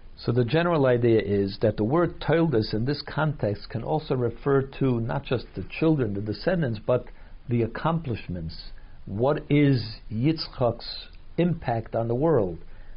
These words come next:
That's what Toldot means. So, uh, and that's what it talks about in the Parsha. It talks about the different things that happen in Yitzchak's life.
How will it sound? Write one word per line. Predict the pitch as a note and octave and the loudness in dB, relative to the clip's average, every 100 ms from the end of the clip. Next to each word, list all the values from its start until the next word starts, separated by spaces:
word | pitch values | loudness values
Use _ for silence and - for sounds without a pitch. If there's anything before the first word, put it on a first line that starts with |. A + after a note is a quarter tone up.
| - - | -6 0
That's | C#3 - - | 0 0 0
what | C3+ - | 0 2
Toldot | C#3 C3 A#2 - | 4 4 2 0
means. | B2+ A#2+ G2 - | 0 0 0 -4
So, | A2+ G#2+ G2 - - - - - - - - - | 0 0 0 -6 -14 -14 -14 -16 -16 -16 -16 -4
uh, | A2 G#2+ | -2 0
and | C3+ C#3 | 2 2
that's | D#3+ - | 2 2
what | D#3 | 0
it | C3+ | 2
talks | D3+ D#3 | -2 0
about | - C3 | 2 2
in | C#3 | 2
the | D3 | 0
Parsha. | G#3 A3+ F#3 - | 0 0 0 -2
It | G#2+ | 0
talks | C3 B2+ C#3 | 0 0 0
about | B2+ A#2+ | 0 0
the | A#2+ | 0
different | C#3 D3 C3+ A#2 | 0 0 0 0
things | C#3+ C3+ | 0 2
that | A2 | 2
happen | A#2+ C3+ C3+ B2+ | 2 0 0 0
in | B2 | 2
Yitzchak's | B2 B2 A2+ G#2 - | 0 0 -2 -4 -4
life. | F#2 F#2+ | -4 -4